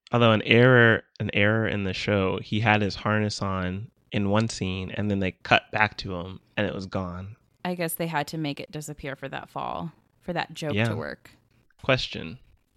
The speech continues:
Speaker 2: Yeah.
Speaker 1: What does she feel bad about? Actually, you know what? Wikipedia just answered it.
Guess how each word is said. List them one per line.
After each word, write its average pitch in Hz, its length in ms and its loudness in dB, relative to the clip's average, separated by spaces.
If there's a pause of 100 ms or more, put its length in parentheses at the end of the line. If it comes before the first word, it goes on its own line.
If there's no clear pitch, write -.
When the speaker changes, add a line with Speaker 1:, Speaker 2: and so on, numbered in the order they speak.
(380)
Speaker 2:
Yeah. 180 160 -6
Speaker 1:
What 135 100 4
does 156 120 2
she - 160 0
feel 131 320 0
bad 110 300 0
about? - 380 -8 (500)
Actually, 123 280 -2
you 123 60 2
know 127 180 4
what? - 40 -8 (160)
Wikipedia 135 480 2
just 117 220 -4
answered 127 360 -2
it. 87 160 -6